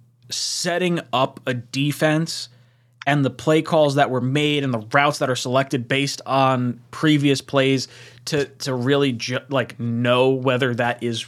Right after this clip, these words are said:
correct or not. 'Cause when I look at him, I'm still, I'm looking at the receivers, and they are running wide open. Like, this is the best I've seen. Like, Zach Wilson has the worst completion percentage for receivers that are, like,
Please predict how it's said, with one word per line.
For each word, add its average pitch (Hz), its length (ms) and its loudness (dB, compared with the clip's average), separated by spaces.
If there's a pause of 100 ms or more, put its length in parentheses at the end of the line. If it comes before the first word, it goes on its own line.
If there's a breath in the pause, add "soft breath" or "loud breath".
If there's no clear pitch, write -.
(160)
correct 120 480 -4
or 139 100 2
not. 147 320 2 (480 soft breath)
'Cause 156 200 0
when 160 140 0
I 151 100 4
look 143 320 2
at 190 80 0
him, 170 220 0
I'm 139 160 2
still, - 240 -4
I'm 143 160 2
looking 226 260 4
at 180 80 0
the 147 60 -4
receivers, 139 400 -4
and 170 100 -2
they 226 60 2
are 202 120 4
running 135 300 0
wide 135 520 2
open. 107 240 -8
Like, 117 120 -6
this 196 200 0
is 156 80 -10
the 131 100 -2
best 165 420 -2
I've 139 160 -4
seen. 139 180 -6
Like, 123 160 -4 (460 soft breath)
Zach 170 300 -2
Wilson 185 260 0
has 151 220 -2
the 131 140 2
worst 147 600 0
completion 147 500 0
percentage 131 460 -4
for 127 160 -4
receivers 135 600 -2
that 123 160 2
are, 123 80 2
like, 113 340 -2